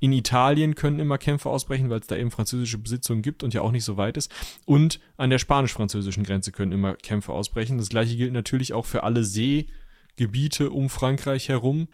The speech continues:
Und deswegen, naja, also die Situation ist sowieso prekär. Die beiden Jungs sind auch ähnlich alt und ähnlich machtbewusst und fühlen sich ähnlich cool. Was, äh, Karl Franz an Kinn vorweg hat,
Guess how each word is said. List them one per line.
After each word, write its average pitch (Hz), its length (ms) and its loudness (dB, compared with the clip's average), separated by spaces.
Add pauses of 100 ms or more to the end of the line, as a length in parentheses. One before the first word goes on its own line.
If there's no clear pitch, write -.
(120)
Und 123 200 2
deswegen, 147 720 4 (280)
naja, 123 800 6 (220)
also 123 180 6
die 127 100 6
Situation 147 680 4
ist 135 120 4
sowieso 135 360 4
prekär. 151 480 2
Die 147 120 2
beiden 127 360 4
Jungs 147 260 4
sind 147 220 0
auch 123 240 0
ähnlich 131 560 2
alt 190 300 2 (320)
und 143 160 4
ähnlich 131 420 2
machtbewusst 156 800 0
und 123 140 -2
fühlen 147 320 4
sich 117 180 -4
ähnlich 123 500 0
cool. 180 300 2 (320)
Was, - 480 2
äh, 113 360 2 (340)
Karl 147 500 4 (260)
Franz 139 440 2
an 120 180 0
Kinn 147 500 4
vorweg - 580 0
hat, - 300 -2